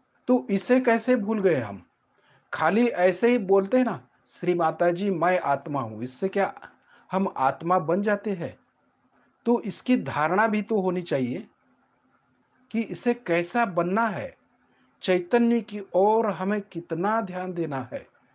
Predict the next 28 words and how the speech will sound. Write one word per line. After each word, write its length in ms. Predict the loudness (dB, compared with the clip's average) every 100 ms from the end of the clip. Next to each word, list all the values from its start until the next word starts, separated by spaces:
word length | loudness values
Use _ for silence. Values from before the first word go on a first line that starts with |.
| _ _ _ -16
उसे 280 | -12 -6 -4
तो 360 | 0 0 -2 -12 _ _ _ _ _ _ _
हमें 260 | -8 -6
जानना 400 | -6 -6 -4 -2 -2
है 160 | -4
ना। 120 | -10 -10 _ _ _ _ _ _ _ _ _ _ _ _ _ _ -20 -20 -14 -12
तो 80 | -12 -6
पूरा 440 | -4 -2 0 0
चित्त 420 | -2 -8 -16 _ -4
vibrations 800 | -2 -4 -6 -4 -6 -6 -10 -10
का 180 | -6 -6
जो 360 | -4 -8 -10 -14 _ _ _ _ _ _ _
पुतला 380 | -8 -2 -2 -2
जो 220 | -4 -6
है 160 | -6 -10
हमारा, 460 | -10 -12 -12 -16 -20 -20 -20 _ _
वो 220 | -12 -10 -8
आत्मा 420 | -8 -8 -8 -10 -10
स्वरूप, 460 | -10 -10 -8 -8 -12 -14 _ _ _ _ _ _ _
उस 220 | -18 -18 -8
पर 180 | -6
हमारा 420 | -4 -6 -8 -6 -8
ध्यान 300 | -10 -16 -16
है, 180 | -18 -10
वो 220 | -2 -2
हृदय 260 | -2 -6
में 160 | -8 -10
है 260 | -14 -20